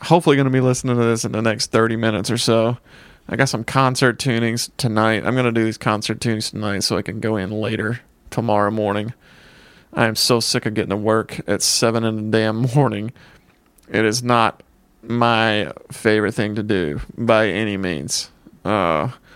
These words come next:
but summer's coming soon, May the eighteenth. Book me on all your shows because, uh, yeah. Book me on all your shows because, uh, May the eighteenth,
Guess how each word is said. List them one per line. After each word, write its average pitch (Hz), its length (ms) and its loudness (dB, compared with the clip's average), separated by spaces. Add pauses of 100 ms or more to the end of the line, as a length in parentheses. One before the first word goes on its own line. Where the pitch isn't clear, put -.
(220)
but 107 120 0
summer's 147 320 2
coming 147 240 2
soon, 117 600 0
May 135 160 4
the 135 140 0
eighteenth. 143 720 -2 (400)
Book 143 280 4
me 175 120 2
on 156 200 6
all 156 240 6
your 110 160 4
shows 107 420 4
because, 110 500 2
uh, 107 340 4 (960)
yeah. 107 600 2 (920)
Book 113 220 2
me 127 100 0
on 120 100 2
all 117 140 2
your 110 80 -2
shows 107 320 -2
because, 107 420 -6
uh, 98 360 -4
May 98 240 -2
the 104 100 -2
eighteenth, - 800 -8